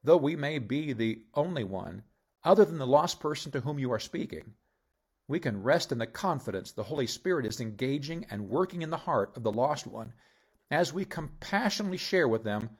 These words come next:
Christ's love and offer of eternal life. Jesus gave to his disciples a mission. Go into the world around them and witness of him. As they did, the Spirit of God would empower their message.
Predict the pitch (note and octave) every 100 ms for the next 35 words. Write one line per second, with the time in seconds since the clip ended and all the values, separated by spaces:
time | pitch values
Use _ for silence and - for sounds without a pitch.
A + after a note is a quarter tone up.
0 | _ _ - C#3+ E3+ - C3 C3 E3 E3+
1 | _ _ _ - G#2 - C#3+ E3 - G2+
2 | A2+ G#2+ - B2 A2 G2 - - _ _
3 | _ _ _ _ _ _ _ _ _ -
4 | _ - G3 A3 C#3+ - B2 C#3+ C#3 A#2+
5 | G#2+ E3 - - G#2+ G#2 G#2 A2+ - _
6 | - B2+ C3+ C#3 - - - _ _ _
7 | _ _ _ _ C3 E3+ G3+ A#2+ - -
8 | A2+ G#2+ - _ C3+ A#2+ C#3 E3 D3 B2
9 | C3 E3 C#3+ D3+ D#3 G#2 - - _ C#3
10 | - B2 A2+ A2 A2 D3+ F2 D#2 - _
11 | _ _ _ _ _ _ _ A2+ G#2+ G2+
12 | G2 F#2 F#3 C3 A#2 - _ _ _ _
13 | - - C3+ B2 A2+ A#2 D3 C#3 C3 C3+
14 | C3+ F3+ C#3+ A#2 B2 B2+ C#3 - - -